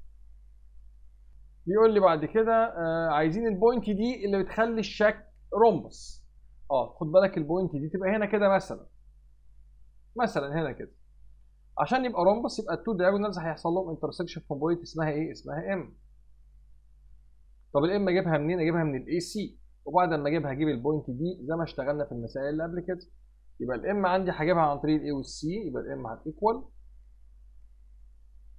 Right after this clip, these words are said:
الاي عندي هيبقى عندي five minus two و three minus four. five minus two و three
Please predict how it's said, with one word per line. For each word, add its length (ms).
الاي 220
عندي 520
هيبقى 220
عندي 240
five 360
minus 500
two 420
و 140
three 440
minus 380
four. 200
five 420
minus 420
two 380
و 60
three 340